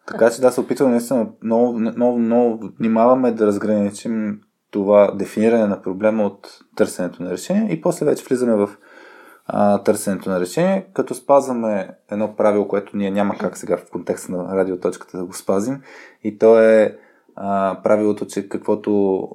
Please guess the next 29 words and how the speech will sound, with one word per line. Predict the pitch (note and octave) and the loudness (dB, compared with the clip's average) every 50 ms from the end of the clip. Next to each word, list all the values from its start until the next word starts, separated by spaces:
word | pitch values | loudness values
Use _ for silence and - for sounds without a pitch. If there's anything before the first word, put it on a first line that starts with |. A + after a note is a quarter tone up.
| - _ _ - - | -18 _ _ -20 -16
се | - - G#2 | -12 -10 -8
случи | G2+ - A2 G#2+ - G#2 | -6 -4 -6 -4 -2 -2
във | G2 F#2 F#2+ | -2 0 2
Вегас, | G2+ G2+ G2+ G2 - | 2 2 2 0 -4
остава | F#2 - - G#2+ G2+ F#2+ | -6 -4 0 0 2 2
във | F#2 F2+ F2+ F2+ F2+ | 2 0 0 0 2
Вегас, | F2+ F2 F2 G2+ - - - - - - - - | 0 0 0 0 -4 -4 -6 -10 -12 -14 -12 -6
т.е. | - F#2+ F2+ F#2 - - - - | -2 -2 0 -2 -2 -6 -12 -8
хората | - - G2+ G2 - G2 F2+ | -4 -2 -2 0 0 -2 -4
се | - - | -4 -6
чувстват | G2+ - - G2+ G2 - - | -10 -6 -4 -4 -6 -6 -8
спокойни | - - - - - G2 - - - G#2 G2 F#2+ F#2+ F#2+ F2+ F2+ F2+ - - _ _ _ _ _ _ _ - | -14 -16 -12 -6 -4 -4 -4 0 2 2 2 2 2 0 -4 -6 -8 -12 -16 _ _ _ _ _ _ _ -12
и | G#2+ G2+ F#2+ F#2+ F#2 F2+ F2 F2+ F2 - - - E2 - F#2 F#2 - | -8 -6 -6 -4 -6 -6 -8 -8 -8 -8 -8 -8 -10 -10 -10 -12 -12
сигурни, | - - - - G#2+ G#2+ A2 G#2 G2 G2 G2+ G#2 G#2 | -12 -6 0 2 2 4 4 4 4 2 0 -2 -4
че | - - G#2 G2+ G2+ G2+ G2+ | -4 0 0 2 2 2 0
няма | G2+ G#2 G2+ A2 G#2 G2 G2+ G#2+ | -2 -2 -2 -2 0 2 2 2
да | G2+ | 2
се | G2 - A2 | 2 2 0
използва | G#2 G2+ - A2 G#2 G2 F#2+ | 0 0 2 0 0 0 -2
против | - - - - - - | -6 -8 -12 -14 -10 -4
тях | - G2+ F#2 - - - _ _ _ _ _ _ | 0 0 0 0 -4 -16 _ _ _ _ _ _
тези | - G#2 G2+ G2 G2+ - | 2 2 2 2 0 -4
примери | - - A2 A2 A2 A2 A2 G#2+ G#2+ G2+ | -4 0 4 4 4 6 4 4 2 2
и | G2+ | 0
тези | - F#2+ F2+ F#2 F#2 | 0 -2 -4 -4 -4
казуси, | - F#2+ F#2+ F2+ - - - | -4 -4 -4 -4 -6 -10 -8
които | G2 F#2+ - | -8 -8 -8
се | - | -10
споделят. | - F#2+ A2 D3 E3 D#3+ E3 | -6 -2 0 0 0 0 -4